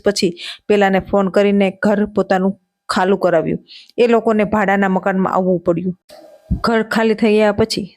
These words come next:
ધાર્મિક સાહેબ શાંતાબેન અને રમેશભાઈને સન્માન સાથે ઘરે મૂકી આવ્યા. બીજી બાજુ ભાવિશા અને અનુજ ભાડાના મકાનના કારણે ખૂબ જ દુઃખી રહેતા. ભાડાના મકાનમાં આવ્યા પછી ભાવિશા અને અનુજ વચ્ચે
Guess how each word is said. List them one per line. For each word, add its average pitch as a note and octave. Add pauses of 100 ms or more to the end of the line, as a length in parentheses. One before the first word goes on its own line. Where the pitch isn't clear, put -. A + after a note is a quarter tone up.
(120)
ધાર્મિક G3+
સાહેબ G3 (240)
શાંતાબેન G#3
અને G3
રમેશભાઈને G3 (220)
સન્માન A3
સાથે F#3 (240)
ઘરે G#3
મૂકી F#3+
આવ્યા. D3+ (500)
બીજી A#3+
બાજુ E3+ (300)
ભાવિશા G#3
અને F#3+
અનુજ G#3 (140)
ભાડાના G#3
મકાનના F#3+
કારણે F#3+ (220)
ખૂબ A#3
જ A3
દુઃખી F#3
રહેતા. D#3 (460)
ભાડાના A3+
મકાનમાં G3+ (340)
આવ્યા G#3
પછી G#3
ભાવિશા F#3+
અને F#3
અનુજ G3
વચ્ચે F3+